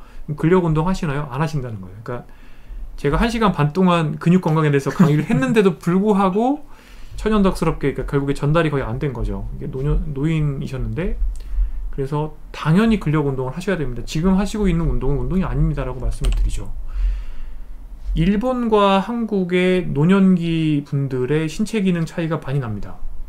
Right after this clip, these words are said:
Speaker 1: 왜냐하면 일본은 지난 이십 년 동안 어르신분들, 특히 후기 고령자 칠십오 세 이상 분들이 간병인 필요해지시는 것을 막기 위해서 지역의 근력 운동 센터를 어마무시하게 많이
Speaker 2: 음.
Speaker 1: 설립을 했습니다.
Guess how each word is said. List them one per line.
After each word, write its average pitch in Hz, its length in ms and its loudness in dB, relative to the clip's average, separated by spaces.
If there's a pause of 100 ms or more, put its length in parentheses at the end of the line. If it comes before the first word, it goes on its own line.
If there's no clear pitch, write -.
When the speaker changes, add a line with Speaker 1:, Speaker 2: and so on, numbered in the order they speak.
(960)
Speaker 1:
왜냐하면 160 640 0 (280)
일본은 185 480 2
지난 160 260 -2
이십 139 200 -2
년 170 180 8
동안 185 480 2
어르신분들, 139 720 0
특히 - 260 -6
후기 220 240 -4
고령자 165 300 0
칠십오 180 380 -4
세 151 80 0
이상 139 200 -4
분들이 135 460 -2 (1200)
간병인 196 720 4
필요해지시는 175 800 -2
것을 135 300 -4
막기 139 400 -8
위해서 151 560 -8 (180)
지역의 185 640 2
근력 180 340 4
운동 160 240 0
센터를 170 460 -2
어마무시하게 147 640 -2
많이 120 160 -10
Speaker 2:
음. 113 40 -8
Speaker 1:
설립을 156 340 -4
했습니다. 107 480 -12